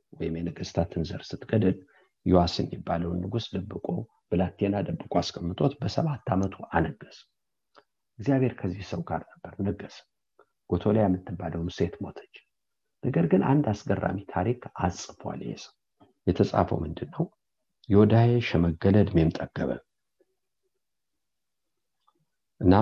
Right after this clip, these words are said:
የሚለው ምንድን ነው? በዮዳሄ ዘመን ሁሉ ለእግዚአብሔር ቤት የሚቃጠል መስዋዕት ሁልጊዜ ያቀርቡ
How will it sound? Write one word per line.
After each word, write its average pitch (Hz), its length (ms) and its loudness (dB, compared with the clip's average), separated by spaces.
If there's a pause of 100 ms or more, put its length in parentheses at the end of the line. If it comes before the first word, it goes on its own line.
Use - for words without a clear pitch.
(100)
የሚለው 87 360 8
ምንድን 82 300 4
ነው? 135 120 6 (2000)
በዮዳሄ 117 540 10 (100)
ዘመን 87 380 4
ሁሉ 117 260 2 (960)
ለእግዚአብሔር 95 600 4
ቤት 117 200 2
የሚቃጠል 87 760 0
መስዋዕት 113 460 -2 (840)
ሁልጊዜ 95 420 0
ያቀርቡ 87 480 2